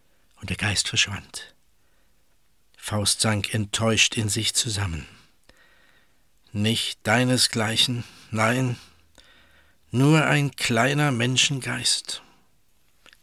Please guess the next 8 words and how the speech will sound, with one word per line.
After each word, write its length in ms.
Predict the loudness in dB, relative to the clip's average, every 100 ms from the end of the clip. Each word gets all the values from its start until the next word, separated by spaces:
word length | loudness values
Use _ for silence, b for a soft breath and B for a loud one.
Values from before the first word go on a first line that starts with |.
| 0
In 220 | 2 4
diesem 280 | 2 4 4
Moment 540 | 4 4 0 -2 -6
klopfte 600 | 0 2 2 0 -4 -4
es 180 | 0 -2
an 140 | -2 -4
die 140 | -4
Tür. 280 | -4 -4